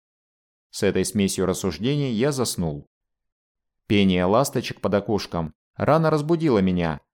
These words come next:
и мысль, что отвечать о себе отцу милой девушки на его расспросы, которых я должен был, наверное, ожидать, первой явилась мне и привела меня в смущение.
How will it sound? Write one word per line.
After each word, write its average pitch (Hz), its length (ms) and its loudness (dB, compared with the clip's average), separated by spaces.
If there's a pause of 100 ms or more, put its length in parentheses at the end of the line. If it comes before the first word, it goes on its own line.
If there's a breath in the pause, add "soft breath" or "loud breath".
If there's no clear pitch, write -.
(180)
и 98 120 -2
мысль, 101 420 0
что 101 220 -2
отвечать 107 440 -2
о 104 60 0
себе 107 400 0
отцу 90 340 -2
милой 104 300 2
девушки 123 460 -2
на 92 120 0
его 95 200 2
расспросы, 104 720 -2 (220)
которых 95 340 -4
я 104 100 2
должен 98 340 0
был, 101 140 2
наверное, 101 460 0
ожидать, 101 500 -2 (300)
первой 143 360 2
явилась 123 500 0
мне 120 240 0
и 104 140 -6
привела 92 440 0
меня 135 300 -2
в 123 60 -10
смущение. 87 840 -4